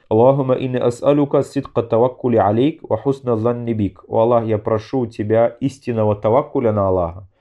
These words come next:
на тебя». То есть, чтобы я только на тебя уповал, чтобы все мое упование было на тебя. И хороший хусну зан, то есть, чтобы, что бы ни происходило в этой дуне, какие бы были, не были трудности,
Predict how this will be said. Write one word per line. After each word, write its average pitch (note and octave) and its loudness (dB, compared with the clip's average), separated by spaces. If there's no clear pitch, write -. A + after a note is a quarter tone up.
на G#2 -4
тебя». G#2 0
То - -8
есть, - -12
чтобы A2+ -2
я A#2 2
только A#2 -4
на A2+ -4
тебя A#2 0
уповал, G#2 0
чтобы - -10
все - -4
мое B2+ 0
упование A2+ -2
было G#2 2
на F#2+ -4
тебя. A#2 0
И D#3 0
хороший C3 0
хусну C#3 -4
зан, G#2 0
то G2+ -6
есть, G2 -4
чтобы, C3 -2
что - -2
бы C3 -2
ни A#2 -6
происходило A2+ -4
в G#2 0
этой G#2 -4
дуне, B2+ -4
какие B2 -4
бы A#2 0
были, A2 -2
не A2+ -2
были G2+ -2
трудности, C#3+ -4